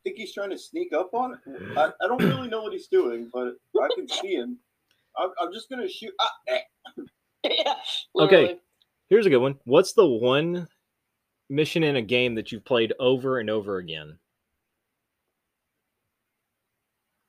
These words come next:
Speaker 3: I can think of
Speaker 1: Ooh.
Speaker 3: two in the same game for me.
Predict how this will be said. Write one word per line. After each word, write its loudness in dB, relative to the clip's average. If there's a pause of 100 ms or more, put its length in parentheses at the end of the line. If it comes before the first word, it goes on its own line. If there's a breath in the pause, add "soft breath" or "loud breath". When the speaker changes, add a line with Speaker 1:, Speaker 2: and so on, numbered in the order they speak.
(800)
Speaker 3:
I 2
can 0
think 4
of 2
Speaker 1:
Ooh. -10
Speaker 3:
two 8
in -4
the -4
same -2
game -4
for -10
me. -10